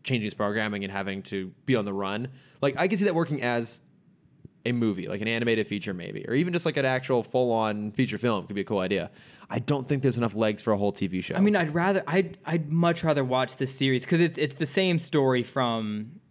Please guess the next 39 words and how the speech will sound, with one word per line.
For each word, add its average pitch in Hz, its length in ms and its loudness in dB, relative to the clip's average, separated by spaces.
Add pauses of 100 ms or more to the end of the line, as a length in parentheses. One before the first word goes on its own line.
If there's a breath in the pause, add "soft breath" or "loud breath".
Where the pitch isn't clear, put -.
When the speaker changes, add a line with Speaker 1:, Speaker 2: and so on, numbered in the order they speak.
(280)
Speaker 2:
what 123 180 -2
was 110 160 -4
his 107 140 -10
name? 98 400 -10
Uh, 104 500 -4 (380)
not 127 160 0
Hardak, 101 480 -4 (100)
but 117 140 -4
Robot 117 400 -2
Batman. 95 580 -8 (1600)
Speaker 1:
Oh. 160 440 4
Speaker 2:
From 117 180 4
Heart 113 200 -2
of 104 60 -12
Steel. 95 460 -8 (720)
Speaker 1:
Yeah, 233 140 2
Hardak. 123 480 -2 (400)
Speaker 2:
Oh, 143 100 4
that, 151 160 2
okay. 160 280 -2 (240)
Was 135 100 -8
th-, - 140 -10
okay. 107 260 -4 (240)
Speaker 1:
Yeah, 165 140 4
Speaker 2:
I - 20 2
thought 160 180 4
Speaker 1:
Hardak 170 120 4
Speaker 2:
that 147 40 -2
Speaker 1:
was 156 180 2
Speaker 2:
okay. 135 100 2
Speaker 1:
the, 127 220 2
the - 20 4
name. 131 600 0
Yeah, 127 180 2
well, 131 80 4
so, 135 240 4
uh, 123 260 2
okay, 131 200 0
so, 117 320 2